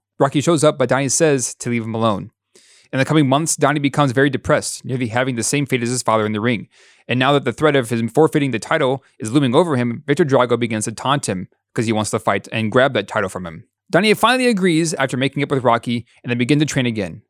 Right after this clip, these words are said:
Only this time, they head to a camp in the middle of nowhere where fighters come to be reborn, as Rocky states. The fight is held on Victor's home turf, and the two duke it out for ten straight rounds. Donnie overcomes the pain of being hit in the ribs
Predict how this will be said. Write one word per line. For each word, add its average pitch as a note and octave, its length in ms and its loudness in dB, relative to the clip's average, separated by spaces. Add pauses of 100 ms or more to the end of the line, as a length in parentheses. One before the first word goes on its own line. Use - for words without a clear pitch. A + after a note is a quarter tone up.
Only C3+ 140 4
this F3+ 140 6
time, C3+ 200 -2
they C3 80 -2
head B2+ 100 -2
to D3 80 -2
a D3 60 -2
camp A#2+ 260 -4
in A2+ 40 -8
the G#2 60 -6
middle C3 160 4
of G#2+ 80 -2
nowhere A#2+ 540 2
where B2+ 120 2
fighters D#3+ 320 2
come C3 200 -2
to A2+ 60 -4
be A2 120 -4
reborn, G#2 560 0
as G2+ 400 -6 (160)
Rocky G#2 220 -8
states. - 380 -8 (240)
The E3+ 100 0
fight F3 160 0
is F#3 140 0
held D#3 160 2
on C#3+ 100 0
Victor's C#3 280 0
home C3 200 -2
turf, - 360 -2 (280)
and A#2+ 80 -6
the G#2+ 60 -2
two D3 140 4
duke D3 200 4
it C#3 60 4
out D3 160 2
for B2 100 -2
ten D3+ 220 -2
straight C#3 260 -2
rounds. A2+ 420 -2 (380)
Donnie C#3+ 180 2
overcomes D#3+ 420 4
the C#3+ 80 -2
pain D3+ 360 0
of B2+ 140 0
being B2 180 0
hit D3 140 0
in F3 60 -4
the F3 80 2
ribs B2 420 2